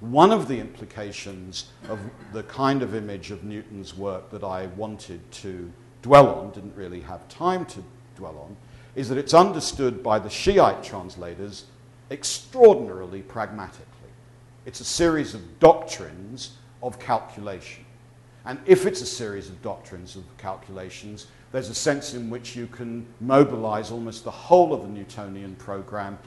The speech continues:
without diagram at all. Right? Um, since all you need is, for example, the method of first and last ratios, which works without geometrical representation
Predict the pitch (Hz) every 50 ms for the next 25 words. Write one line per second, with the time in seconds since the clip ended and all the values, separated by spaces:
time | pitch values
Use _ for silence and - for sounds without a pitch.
0 | - - - 117 120 117 120 113 117 117 - 117 101 101 101 95 - 104 98 98
1 | 101 - - - - - 139 135 - - - 110 87 82 - - - - - -
2 | - - - - - - - - - - - - 78 76 78 90 - - - -
3 | - - - - - - - - - - 113 117 113 117 117 117 117 113 113 -
4 | - - - - - - - - 147 127 127 - - - - - 156 139 135 131
5 | 113 113 113 113 117 135 185 220 214 180 131 82 78 80 98 110 - - - -
6 | 131 120 117 117 113 113 113 113 98 - - - - 120 113 107 107 104 98 101
7 | - 127 113 113 113 113 113 113 - - 110 107 107 104 104 104 104 104 - -
8 | - - 117 117 113 120 117 113 - 117 104 101 - - - 110 107 98 - -
9 | 107 101 98 104 101 98 98 - - 123 139 151 151 151 - 135 135 127 127 127
10 | 123 - 104 98 - - 110 117 113 117 117 - - - 101 101 98 117 120 123
11 | 131 - - - 107 104 101 101 104 101 - - - 98 - - 98 95 95 98
12 | - - - - - 95 90 90 - 98 90 87 - - - 92 92